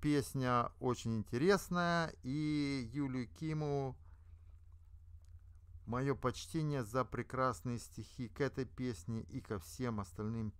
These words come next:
песням. Блестящий поэт, мне кажется, ему кинуть любую тему, и через десять-пятнадцать минут будет готова песня на любую тему. Вот такой вот у него талант. Все, пока, всем удачи.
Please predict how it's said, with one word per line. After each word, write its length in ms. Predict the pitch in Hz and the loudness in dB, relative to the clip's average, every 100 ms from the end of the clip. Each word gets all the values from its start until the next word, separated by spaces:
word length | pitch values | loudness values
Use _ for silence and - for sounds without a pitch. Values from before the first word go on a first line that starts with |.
| - | -6
песням. 440 | 107 85 - 85 | -6 -6 -6 -8
Блестящий 800 | 80 107 104 - 107 95 - 95 - | -4 -6 -6 -6 -6 -6 -8 -10 -6
поэт, 380 | 120 117 139 135 - - - - - - | -2 0 0 -2 -6 -16 -16 -16 -12 -8
мне 100 | 110 | -4
кажется, 400 | 120 104 - 113 | -2 -2 -2 0
ему 520 | 110 113 104 104 92 - - - | 0 2 0 0 -4 -10 -16 -8
кинуть 380 | - 113 107 110 | -2 0 0 -2
любую 420 | 110 113 113 107 | -2 2 2 2
тему, 500 | - 147 135 127 107 | 0 0 2 2 0
и 80 | 95 | -2
через 480 | - 107 101 - - - - - - | -4 -4 -4 -8 -18 -18 -18 -18 -14
десять-пятнадцать 920 | 98 110 110 - 110 110 110 - 90 | -8 -6 -6 -6 -6 -4 -4 -4 -4
минут 320 | 117 117 120 98 | -2 0 -2 -2
будет 300 | 95 98 90 | -2 -2 -2
готова 580 | 95 - 101 95 92 - - - - - - - | -4 -4 -2 0 -2 -6 -14 -18 -18 -18 -18 -6
песня 320 | 113 104 107 | -4 -2 0
на 60 | 104 | 0
любую 340 | 101 95 101 - | 0 -2 -4 -4
тему. 260 | 87 78 80 | -6 -4 -4
Вот 140 | 92 | -6
такой 300 | - 95 104 | -8 -8 -6
вот 140 | 95 - | -6 -4
у 40 | |
него 140 | 92 87 | -4 -4
талант. 360 | 90 71 64 - - - - | -4 -6 -8 -14 -20 -18 -6
Все, 180 | - 156 | 8 10
пока, 320 | 180 175 143 | 12 12 10
всем 200 | - 147 | 10 6
удачи. 460 | 147 139 - 104 | 10 10 8 2